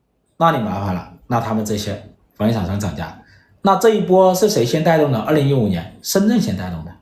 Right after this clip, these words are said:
深圳二零一四年就开始涨价，因为当时深圳出台了一个政策，就是说未来这些年深圳供应的土地是非常少的，那这些开发商就知道政策，但当时这个政策没有公布，开发商知道这个政策，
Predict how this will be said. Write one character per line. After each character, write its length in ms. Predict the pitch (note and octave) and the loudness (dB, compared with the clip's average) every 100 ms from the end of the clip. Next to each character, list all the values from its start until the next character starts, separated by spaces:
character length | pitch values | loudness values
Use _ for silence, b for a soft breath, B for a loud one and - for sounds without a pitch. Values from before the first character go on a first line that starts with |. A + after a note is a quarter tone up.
| b b | b b
深 200 | - A3+ | 0 0
圳 100 | C4 | 2
二 80 | B3+ | 2
零 100 | B3+ | 4
一 160 | A3+ C4+ | 4 2
四 200 | - D4+ | 2 0
年 120 | C3+ | 0
就 60 | |
开 100 | A#2 | 0
始 80 | A#2 | -2
涨 160 | A#2 E2 | -4 -8
价， 120 | - - _ _ | -12 -16 _ _
因 80 | A3 | 0
为 20 | |
当 140 | A#3+ B3 | 2 2
时 60 | |
深 200 | G3 A3 | 2 2
圳 100 | A#3 | 4
出 140 | G#3+ G#3+ | 2 4
台 140 | G3+ | 4
了 40 | |
一 60 | E3 | 2
个 80 | F3 | 0
政 180 | C4+ A#3+ | 2 2
策， 160 | - - - - b b _ _ | 2 -2 -10 -20 b b _ _
就 100 | G#3+ | 2
是 140 | F#3+ | 2
说 320 | F3+ F3 E3+ F#3+ | 2 4 4 4
未 160 | C4 | 4
来 120 | E3 | 4
这 140 | C3+ F3+ | 2 2
些 160 | F3 | 2
年 480 | E3+ A2 G#2 A2 - - | 4 4 2 0 -8 -4
深 240 | - G3 | 0 2
圳 180 | G#3+ F#3 - | 2 2 0
供 180 | G3+ G3+ | -2 2
应 80 | |
的 80 | F#3+ E3+ | 2 2
土 160 | - | 0
地 80 | A#2+ | -2
是 80 | C#3+ | -2
非 160 | D3+ F#3 | 0 2
常 100 | F3+ | 2
少 220 | - - | 0 -2
的， 220 | - - _ _ _ _ - | -6 -18 _ _ _ _ -2
那 80 | G3 | 4
这 100 | G#3+ | 4
些 80 | G#3 | 2
开 140 | - F#3+ | 2 4
发 100 | F#3 | 4
商 160 | F#3+ | 4
就 80 | F#3 | 2
知 180 | E3+ F#3 | 2 2
道 140 | F#3+ | 2
政 160 | F#3 E3 | 4 2
策， 100 | - - - _ _ | 0 -10 -20 _ _
但 160 | A3 | 0
当 140 | G#3+ G#3+ | 4 2
时 60 | |
这 100 | G3 | 2
个 60 | G3 | 0
政 160 | G#3 G#3 | 2 4
策 80 | |
没 100 | F3+ | 6
有 80 | E3+ | 4
公 180 | E3 F3 | 4 4
布， 220 | G3 F#3 | 4 0
开 160 | - G#3+ | 0 4
发 80 | G#3+ | 4
商 160 | A3 | 4
知 80 | G#3 | 4
道 120 | G3 | 4
这 120 | F3+ | 4
个 60 | E3+ | 2
政 120 | E3 | 2
策， 120 | C3+ | 0